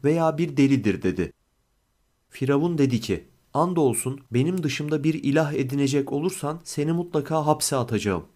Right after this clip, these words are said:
Ey iman edenler, Musa'ya eziyet edenler gibi olmayın. Dediler ki, "Onun için yüksekçe bir bina inşa edin de onu çılgınca yanan ateşin içine atın."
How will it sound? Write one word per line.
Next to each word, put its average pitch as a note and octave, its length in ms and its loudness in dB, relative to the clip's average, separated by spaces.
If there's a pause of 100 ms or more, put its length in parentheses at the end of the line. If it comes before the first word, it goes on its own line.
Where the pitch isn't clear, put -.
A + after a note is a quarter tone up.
(640)
Ey D#3 320 0
iman D3 260 4
edenler, G#2+ 600 0 (120)
Musa'ya D3 540 2
eziyet D3 460 0
edenler D3 440 2
gibi D3+ 220 -2
olmayın. G#2+ 480 0 (680)
Dediler C3 580 2
ki, - 220 -8 (360)
"Onun E3 240 0
için E3 300 -4
yüksekçe D#3+ 540 -2
bir E3+ 180 -2
bina E3 320 0
inşa D#3+ 420 -2
edin D#3 260 0
de B2+ 200 0 (140)
onu D3+ 380 -2
çılgınca E3 560 0
yanan D#3 320 0
ateşin C#3 380 -4
içine C#3+ 280 -4
atın." F#2+ 320 -4